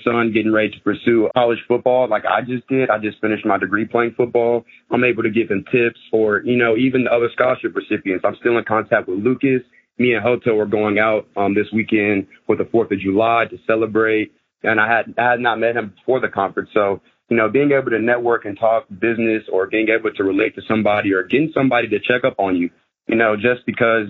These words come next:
you guys met each other and it's a real genuine connection was really, really important to me. So given that I was,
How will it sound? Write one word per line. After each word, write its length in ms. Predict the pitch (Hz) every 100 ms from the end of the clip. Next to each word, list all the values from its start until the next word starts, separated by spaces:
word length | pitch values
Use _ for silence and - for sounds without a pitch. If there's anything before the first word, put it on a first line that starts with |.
| 101
you 120 | - 110
guys 200 | 110 104
met 200 | 113 120
each 160 | 107 101
other 260 | 101 92
and 100 | 95
it's 100 | 98
a 40 | 95
real 180 | 110 113
genuine 360 | 110 110 107
connection 520 | - 92 113 - 92 85 _ _
was 100 | 107 90
really, 240 | 117 120
really 280 | 110 107 98
important 400 | 95 104 104 92
to 80 | 92
me. 180 | 90 90
So 280 | - 90 87 - _
given 280 | 104 127 131
that 120 | 123
I 80 | 110
was, 140 | 113